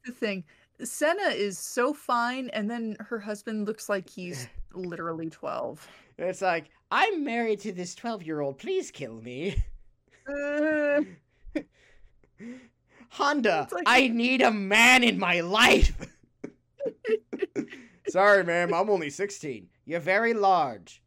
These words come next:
Speaker 2: I'll talk to Hattori instead." <laughs>
Speaker 1: Also, um,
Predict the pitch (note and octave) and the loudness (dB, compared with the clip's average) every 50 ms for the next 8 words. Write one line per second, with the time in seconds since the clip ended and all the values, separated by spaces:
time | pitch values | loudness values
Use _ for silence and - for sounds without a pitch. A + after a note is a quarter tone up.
0 | _ _ _ _ _ _ _ _ - C#3 D#3 - - F#3 B3 C4 - G3 D#3+ F3 | _ _ _ _ _ _ _ _ -6 -6 -4 -2 0 0 0 0 -2 -4 -6 -6
1 | F#3 F3+ - F#3 F3 D#3+ D3 C#3+ C#3 C3+ C3 B2+ - - D3 A#2 G2+ E2+ - - | -8 -8 -6 -6 -4 -4 -4 -4 -6 -8 -10 -12 -14 -12 -14 -14 -14 -12 -10 -8
2 | - - - _ _ _ _ _ _ _ _ _ _ _ _ _ _ _ _ _ | -8 -8 -10 _ _ _ _ _ _ _ _ _ _ _ _ _ _ _ _ _
3 | _ _ _ _ _ _ _ _ _ _ _ - - - C4 D#4 D#4 - - A#3+ | _ _ _ _ _ _ _ _ _ _ _ -18 -8 -4 -4 -4 -4 -4 -6 -6
4 | F#3 F3+ F3 _ _ - A#3+ G#3+ G3 F#3+ F3+ | -6 -8 -10 _ _ -6 -4 -4 -4 -6 -8